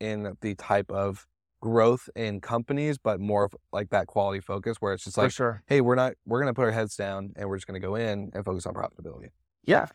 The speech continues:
Speaker 2: I mean, I think that that is the, that, that's the path forward. And, and let's be honest, it's not,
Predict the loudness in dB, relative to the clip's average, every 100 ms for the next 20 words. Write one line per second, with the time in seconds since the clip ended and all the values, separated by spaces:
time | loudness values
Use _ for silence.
0 | 0 2 4 2 0 0 -2 -2 2 4
1 | 6 6 6 4 2 0 2 2 2 2
2 | 0 -4 -4 0 0 2 0 0 0 2
3 | 2 0 2 2 0 -4 -10 -8 -4 -2
4 | -2 0 0 0 -4 -6 0 2 2